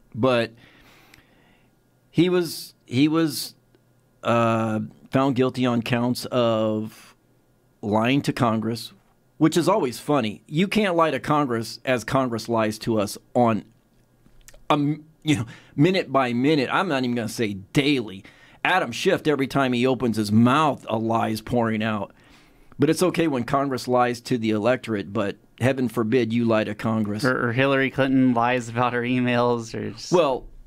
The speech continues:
Speaker 1: Hillary Clinton was caught lying under oath. John Brennan was caught lying under oath. James Clapper was caught lying under oath. James Comey was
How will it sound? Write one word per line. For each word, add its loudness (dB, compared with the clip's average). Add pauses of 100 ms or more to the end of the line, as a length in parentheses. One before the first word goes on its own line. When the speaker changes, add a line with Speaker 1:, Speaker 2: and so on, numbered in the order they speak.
(120)
Speaker 1:
Hillary 2
Clinton 0
was -2
caught 0
lying 0
under 2
oath. 2
John 2
Brennan 2
was 0
caught 2
lying 2
under 0
oath. 2
James 2
Clapper 0
was -4
caught 2
lying 0
under 0
oath. 2
James 0
Comey 2
was -4